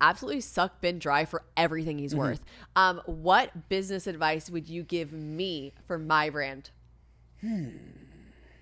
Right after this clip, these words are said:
Speaker 2: I think you need a product.
Speaker 1: Ah.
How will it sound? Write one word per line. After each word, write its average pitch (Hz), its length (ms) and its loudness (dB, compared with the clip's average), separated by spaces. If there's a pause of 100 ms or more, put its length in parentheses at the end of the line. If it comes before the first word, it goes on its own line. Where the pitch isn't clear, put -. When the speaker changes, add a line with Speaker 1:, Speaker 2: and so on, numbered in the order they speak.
(920)
Speaker 2:
I 147 60 -6
think 202 180 -2
you 254 60 -6
need 175 140 -2
a 117 40 -8
product. 110 640 -8 (320)
Speaker 1:
Ah. 156 420 2